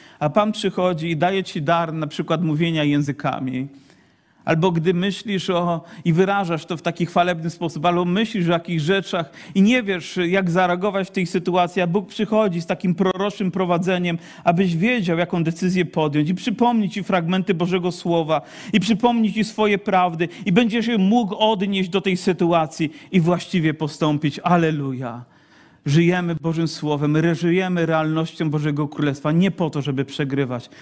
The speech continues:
ale po to, żeby zwyciężać. On przyjdzie czasami bardzo blisko. On dotknie bardzo boleśnie, ale to nie znaczy, że jesteśmy pokonani.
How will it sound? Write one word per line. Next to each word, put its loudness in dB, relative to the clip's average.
ale 2
po -2
to, -4
żeby -2
zwyciężać. -6
On 4
przyjdzie 0
czasami -2
bardzo 0
blisko. -8
On 4
dotknie -2
bardzo -2
boleśnie, -8
ale 0
to -4
nie 2
znaczy, -6
że -6
jesteśmy -6
pokonani. -10